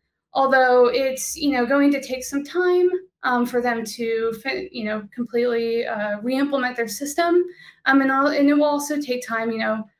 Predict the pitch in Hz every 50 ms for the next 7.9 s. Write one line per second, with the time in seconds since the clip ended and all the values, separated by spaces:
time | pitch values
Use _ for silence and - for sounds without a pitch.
0 | _ _ _ - 233 226 226 220 214 214 - 247 226 226 - - - - - 233
1 | 226 220 220 220 214 214 208 202 202 202 208 202 - - - - - - - 214
2 | 208 208 202 208 208 208 - 277 302 294 294 294 277 285 262 240 - 254 240 240
3 | - 233 226 226 226 220 220 220 220 - 233 208 208 208 202 202 - _ _ _
4 | _ _ 240 226 220 220 226 247 302 302 294 294 - 247 233 226 220 220 - -
5 | 220 220 220 - - - _ _ _ - 311 330 320 320 311 294 285 277 - 247
6 | 240 233 - 240 240 233 247 233 220 - 233 226 220 214 - 226 214 202 202 208
7 | - - 208 208 - - 214 208 220 214 - - - - - - -